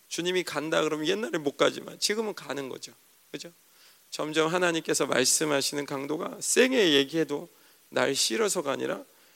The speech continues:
그분의 믿음이 내 믿음이고 그분의 사랑이 내 사랑이고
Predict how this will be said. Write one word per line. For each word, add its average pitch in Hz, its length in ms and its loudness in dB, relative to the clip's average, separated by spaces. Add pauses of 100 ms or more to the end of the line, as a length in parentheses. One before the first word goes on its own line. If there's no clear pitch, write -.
(120)
그분의 165 380 0
믿음이 139 420 -4
내 127 140 2
믿음이고 120 600 -10 (360)
그분의 135 380 -4
사랑이 143 500 0
내 127 160 2
사랑이고 160 600 -2